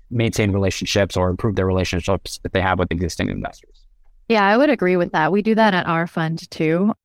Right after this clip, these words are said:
Speaker 2: When Christmas rolls around, we send steaks, we send dinners, we send nice quality things to our, to our investors. And also, I've been on the other side of it when I've actually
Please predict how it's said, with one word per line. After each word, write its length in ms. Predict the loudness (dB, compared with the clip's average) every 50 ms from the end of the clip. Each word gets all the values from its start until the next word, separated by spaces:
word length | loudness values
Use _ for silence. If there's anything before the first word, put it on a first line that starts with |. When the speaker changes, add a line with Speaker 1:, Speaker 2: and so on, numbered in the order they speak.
| _ -6
Speaker 2:
When 160 | -4 -4 -4
Christmas 400 | -4 -4 -6 -4 -4 -4 -4 -2
rolls 240 | 0 0 0 0 0
around, 420 | 0 0 0 2 2 0 0 0
we 100 | -2 -2
send 300 | -4 -4 -4 -4 -4 -4
steaks, 580 | -6 -4 -2 0 2 2 2 2 0 -2 -4 -4
we 80 | -4 -4
send 280 | -2 -2 -4 -2 0
dinners, 560 | 0 0 2 2 2 2 2 0 0 -2 -2
we 80 | -4 -6
send 240 | -4 -4 -4 -2 -2
nice 240 | -2 -2 -2 -4 -4
quality 500 | -2 0 2 2 2 2 0 0 0 0
things 440 | 0 0 0 0 0 -2 -4 -6 -6
to 180 | -2 0 0
our, 320 | 2 2 2 2 2 0 -2 -6 -10 _ _ -8
to 120 | -4 -2
our 100 | 0 0
investors. 640 | 0 -2 -2 -4 -4 -2 0 0 2 2 0 -2 -6 _ _ -20 -20 -20 -20 -8 -4
And 120 | 0 2 2
also, 360 | 2 2 0 0 0 0 0
I've 320 | 0 0 -2 -2 -2 0
been 140 | 0 2 2
on 80 | 2 2
the 80 | 0
other 140 | 0 0 -2
side 260 | -2 -2 -2 -2 -2
of 120 | -2 -4 -6
it 160 | -6 -6 -4
when 140 | -2 -2 0
I've 280 | 0 0 0 -2 -2 -4
actually 560 | -4 -4 -4 -4 -4 -2 -2 -2 -2 -6 -8